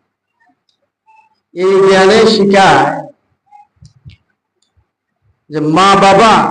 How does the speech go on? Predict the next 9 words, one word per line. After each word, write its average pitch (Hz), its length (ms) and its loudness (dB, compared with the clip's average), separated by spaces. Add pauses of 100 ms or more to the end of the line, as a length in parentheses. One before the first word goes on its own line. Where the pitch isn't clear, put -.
(1600)
তারা 196 180 0 (100)
তো 262 60 0 (240)
পৃথিবীতে 247 500 0 (180)
আসার 220 380 0
একটা 220 240 -4
মাধ্যম। 151 400 -2 (3000)
তো - 100 0 (2500)
তারা 208 160 -4 (100)
বিবাহ 214 220 0